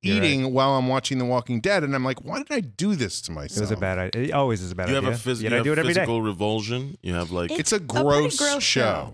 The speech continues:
Speaker 1: Just
Speaker 3: Right.
Speaker 1: every other scene. And in some cases,
Speaker 2: They,
Speaker 1: every
Speaker 2: they,
Speaker 1: scene.
Speaker 2: they, I mean, that's, that's part of the appeal is that they make people, you know, the, the, the Walking Dead. Well, the Walking Dead are really the people. They're Walking Dead, but the walking, the walkers, they call 'em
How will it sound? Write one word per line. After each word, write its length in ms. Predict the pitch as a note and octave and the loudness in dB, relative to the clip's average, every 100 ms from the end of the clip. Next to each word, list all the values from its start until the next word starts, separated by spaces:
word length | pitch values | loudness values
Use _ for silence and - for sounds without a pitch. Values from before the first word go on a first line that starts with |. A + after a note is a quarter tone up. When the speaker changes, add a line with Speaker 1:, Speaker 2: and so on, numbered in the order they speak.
| - | -6
Speaker 1:
Just 180 | A#2+ - | -6 -2
Speaker 3:
Right. 80 | |
Speaker 1:
every 320 | D3+ D#3 E3 D#3+ | -2 0 2 2
other 180 | D3 | 0
scene. 380 | C3+ E3+ D#3+ D#2+ - _ _ _ _ _ _ A2+ | -2 -4 -4 -6 -12 _ _ _ _ _ _ -4
And 120 | A2+ | -2
in 40 | |
some 200 | A2+ F#3+ | 0 -2
cases, 260 | G#2+ F#2+ G#2+ | -2 -2 0
Speaker 2:
They, 60 | |
Speaker 1:
every 100 | D#3+ E3 | 2 2
Speaker 2:
they, 40 | |
Speaker 1:
scene. 320 | C#3+ E3+ D#3 D#3 | 2 0 0 -2
Speaker 2:
they, 260 | E3 D#3+ | -2 -2
I 40 | D#3+ | -2
mean, 140 | D#3+ | -2
that's, 220 | D3+ E3 | -2 -2
that's 320 | F4+ E3 F3 - | -2 -2 -2 -4
part 240 | - F#3 | -2 0
of 60 | C#3 | 0
the 60 | |
appeal 640 | A2+ - - C4 B2+ E2 | -4 -6 -6 -4 -2 -4
is 140 | F2+ F#2+ | -8 -8
that 180 | A2+ - | -10 -6
they 160 | A2 | -4
make 380 | G#2 A2+ A#2+ - | -4 -4 -6 -10
people, 500 | A#2 G#2+ G#2 F#2+ F#2+ | -12 -6 -4 -2 -4
you 60 | A2 | -6
know, 120 | F#2 | -8
the, 140 | G2 | -8
the, 340 | G#2 A2+ A#2+ A#2+ _ _ _ - | -10 -10 -12 -14 _ _ _ -8
the 80 | A#2+ | -4
Walking 520 | D3+ E3 - A#2+ A2 | 0 0 -2 -4 -4
Dead. 340 | C3+ D#3 A#2+ | 0 2 2
Well, 120 | A#2+ A#2+ | 0 -2
the 60 | |
Walking 380 | D3+ G3+ C#3+ B2 | 0 0 -2 -2
Dead 180 | B2+ B2 | 0 0
are 80 | G2+ | 0
really 320 | G2+ G#2 F#2+ | -2 -4 -6
the 120 | F2 | -8
people. 520 | - D3+ C3+ D3+ D#3 | -8 -6 -6 -4 -6
They're 160 | D#3 C3+ | -4 -4
Walking 460 | C3+ D3+ - D3+ | -4 -6 -6 -8
Dead, 360 | C3+ C#3+ C#3+ C#3 | -6 -4 -4 -6
but 240 | A2+ G#2 - | -6 -6 -6
the 100 | G2+ | -8
walking, 540 | F#2+ A#2 B2 - G#2 | -2 0 0 -4 -10
the 120 | G2 G2+ | -8 -8
walkers, 680 | F#2+ B2+ D3 - F#2+ E2 | -2 0 0 0 -4 -4
they 140 | F2+ E2+ | -6 -8
call 380 | F#2 D#2+ D#2+ | -8 -6 -8
'em 120 | D#2 | -10